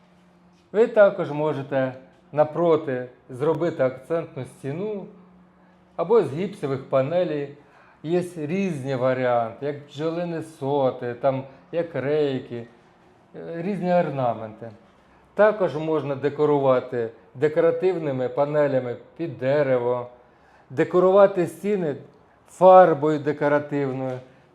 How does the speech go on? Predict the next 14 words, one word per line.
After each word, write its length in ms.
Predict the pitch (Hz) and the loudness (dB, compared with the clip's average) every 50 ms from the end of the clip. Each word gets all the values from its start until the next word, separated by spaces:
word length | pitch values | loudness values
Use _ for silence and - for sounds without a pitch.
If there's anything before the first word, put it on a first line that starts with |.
| _ - | _ -4
Це 100 | 156 151 | -4 -2
на 160 | 151 156 160 | 0 0 0
любе 260 | 160 165 156 180 190 | 0 0 2 2 2
бажання, 600 | 185 - 160 156 135 113 123 127 120 120 120 120 | 2 2 0 0 0 0 0 0 0 0 -4 -6
ми 120 | 127 151 160 | -8 -6 -4
вам 220 | 151 147 143 123 | -4 -4 -6 -6
зробимо, 480 | 107 117 117 120 117 101 117 113 110 110 | -8 -10 -10 -10 -10 -10 -12 -14 -14 -16
в 140 | 107 - | -18 -14
цьому 220 | - 180 165 160 143 | -12 -10 -10 -10 -8
допоможемо. 800 | 127 135 127 - 135 117 113 110 107 104 95 - 113 113 113 110 104 _ _ _ _ _ _ _ _ - _ _ _ _ _ _ _ _ _ _ - | -8 -8 -6 -6 -8 -8 -8 -8 -10 -10 -10 -14 -16 -16 -18 -20 -20 _ _ _ _ _ _ _ _ -20 _ _ _ _ _ _ _ _ _ _ -4
Над 180 | 151 156 156 135 | -2 -2 0 2
дверми 320 | 151 170 175 180 196 220 | 2 2 2 4 4 4
у 160 | 220 175 147 | 4 4 2
нас 360 | 131 123 123 123 110 - - | 0 0 -2 -4 -4 -8 -14